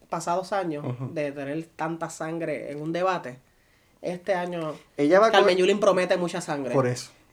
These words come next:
Speaker 2: Ella va a coger a Ricky y se lo va a comer
Speaker 1: Vivo.
Speaker 2: vivo, o sea, en cantito y se lo va
Speaker 1: Pues mira, Marino, eh, yo no me atrevo a decir en estos momentos si tiene probabilidades o no, que pienso, pienso que es muy temprano
Speaker 2: Ujú.
Speaker 1: para decir eso,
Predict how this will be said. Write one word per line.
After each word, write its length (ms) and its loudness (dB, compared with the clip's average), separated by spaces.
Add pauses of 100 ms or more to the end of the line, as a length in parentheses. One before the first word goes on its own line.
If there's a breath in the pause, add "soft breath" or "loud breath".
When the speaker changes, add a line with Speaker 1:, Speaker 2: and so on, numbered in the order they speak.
(800 soft breath)
Speaker 2:
Ella 220 6
va 60 4
a 60 -2
coger 220 2
a 80 6
Ricky 460 -2 (720)
y 100 -4
se 100 -8
lo 80 2
va 100 2
a 60 -4
comer 360 0 (480)
Speaker 1:
Vivo. 400 -4
Speaker 2:
vivo, 380 -4
o 20 -20
sea, 160 -2 (340)
en 120 -4
cantito 600 -2
y 80 -4
se 20 -4
lo 80 -2
va 80 2
Speaker 1:
Pues 120 4
mira, 180 4
Marino, 400 0
eh, 360 0
yo 140 -2
no 80 0
me 80 -4
atrevo 640 0 (320)
a 160 -6
decir 520 -4 (120)
en 140 -6
estos 220 -10
momentos 640 -6
si 320 -14
tiene 260 -10
probabilidades 560 -2
o 60 -6
no, 240 -8
que 100 -10
pienso, 260 -12
pienso 320 -12
que 60 -12
es 60 -10
muy 120 -8
temprano 480 -10
Speaker 2:
Ujú. 300 -6 (220)
Speaker 1:
para 200 -6
decir 240 -8
eso, 240 -8